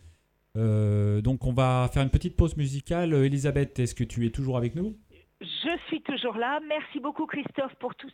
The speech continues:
Speaker 2: ces chiffres et toutes ces explications. C'était vraiment très, très clair et très intéressant.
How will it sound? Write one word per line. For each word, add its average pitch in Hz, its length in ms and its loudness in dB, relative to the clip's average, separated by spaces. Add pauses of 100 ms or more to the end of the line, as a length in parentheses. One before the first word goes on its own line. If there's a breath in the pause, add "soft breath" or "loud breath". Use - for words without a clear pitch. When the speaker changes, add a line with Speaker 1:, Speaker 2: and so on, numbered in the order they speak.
(180)
Speaker 2:
ces 262 100 -6 (200)
chiffres 285 240 -8
et 226 80 -4
toutes 247 200 -12
ces 233 200 -10
explications. 233 840 -8
C'était 214 260 -10
vraiment 220 360 -6 (340 loud breath)
très, - 160 -6
très 294 200 -6
clair 269 400 -6
et 214 80 -6
très 269 280 -12
intéressant. 233 560 -10